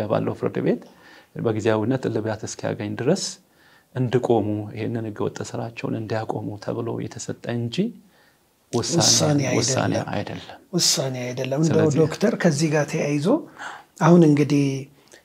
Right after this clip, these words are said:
Speaker 2: እ፣ በጉልበት በህገወጥ መንገድ፣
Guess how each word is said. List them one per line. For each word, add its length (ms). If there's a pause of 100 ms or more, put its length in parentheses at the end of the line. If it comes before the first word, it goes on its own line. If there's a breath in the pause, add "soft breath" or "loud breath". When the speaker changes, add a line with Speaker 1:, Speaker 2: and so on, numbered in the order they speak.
(160)
Speaker 2:
እ፣ 100 (460)
በጉልበት 640 (160)
በህገወጥ 680 (100)
መንገድ፣ 420